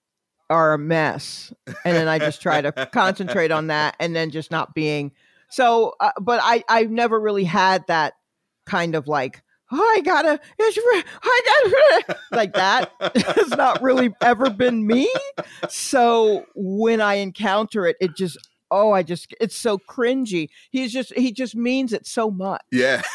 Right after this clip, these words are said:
Speaker 1: And it, it <laughs> sometimes I'm like, "Yo, that's too much." I would watch him on, I watch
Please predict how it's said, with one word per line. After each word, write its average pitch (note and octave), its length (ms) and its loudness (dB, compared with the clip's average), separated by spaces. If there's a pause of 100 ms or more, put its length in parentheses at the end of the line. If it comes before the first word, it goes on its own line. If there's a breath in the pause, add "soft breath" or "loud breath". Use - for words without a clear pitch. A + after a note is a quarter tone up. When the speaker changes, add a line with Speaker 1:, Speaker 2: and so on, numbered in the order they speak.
(120)
Speaker 1:
And G3+ 300 2 (260)
it, G#3 460 -8
it B3 120 0 (240)
<laughs> G4+ 240 -4
sometimes A#3+ 640 -2
I'm G#3+ 120 -2
like, F#3+ 320 -4
"Yo, F3 380 -2
that's D#3+ 400 -6 (100)
too G3 160 -4
much." D#3+ 300 -6 (240 loud breath)
I C#4+ 140 2
would D4+ 160 0
watch B3+ 480 0
him B3 180 0
on, A3+ 160 2
I A3+ 160 0
watch A#3 360 -2